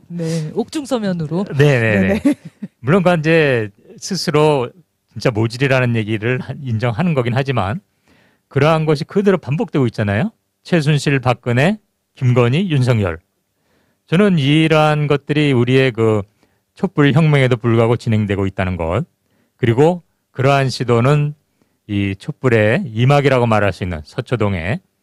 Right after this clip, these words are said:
Speaker 2: 그 많은 시민들의 열망에도 불구하고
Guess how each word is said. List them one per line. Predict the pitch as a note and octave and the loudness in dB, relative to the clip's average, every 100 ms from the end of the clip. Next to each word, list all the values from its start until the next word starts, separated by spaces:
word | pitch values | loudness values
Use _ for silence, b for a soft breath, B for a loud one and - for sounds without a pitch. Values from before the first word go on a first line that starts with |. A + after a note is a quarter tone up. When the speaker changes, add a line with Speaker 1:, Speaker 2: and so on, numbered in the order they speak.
| _ _ | _ _
Speaker 2:
그 | - | -10
많은 | G2 F#2 G#2 C3 E3+ D3+ A#2+ _ _ _ _ | -4 0 2 4 2 0 -6 _ _ _ _
시민들의 | - B2+ A#2 G#2 A2 | -8 -2 0 0 2
열망에도 | G#2 B2+ D3+ C#3+ A#2+ | 2 2 2 2 0
불구하고 | G#2 F#2+ F2 E2 | -4 -4 -4 -6